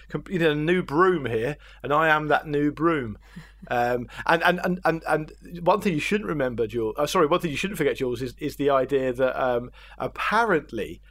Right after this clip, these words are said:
Speaker 1: apparently one of the president, presidential candidates, if they're successful, wants Mikel Arteta.
Speaker 2: Uh, yeah.
Speaker 1: Now,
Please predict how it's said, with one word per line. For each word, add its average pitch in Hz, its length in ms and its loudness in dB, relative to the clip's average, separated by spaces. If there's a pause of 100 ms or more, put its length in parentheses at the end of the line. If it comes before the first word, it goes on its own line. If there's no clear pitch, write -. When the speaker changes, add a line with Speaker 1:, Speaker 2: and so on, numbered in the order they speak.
(200)
Speaker 1:
apparently 156 840 -4
one 147 380 2
of 143 120 2
the 135 100 2
president, 123 520 -2 (360)
presidential 123 420 -2
candidates, 131 460 0
if 127 80 -6
they're - 80 0
successful, - 680 -6 (340)
wants 151 360 2
Mikel 143 340 2
Arteta. 131 600 0 (280)
Speaker 2:
Uh, 247 160 4
yeah. 247 140 4
Speaker 1:
Now, 156 200 6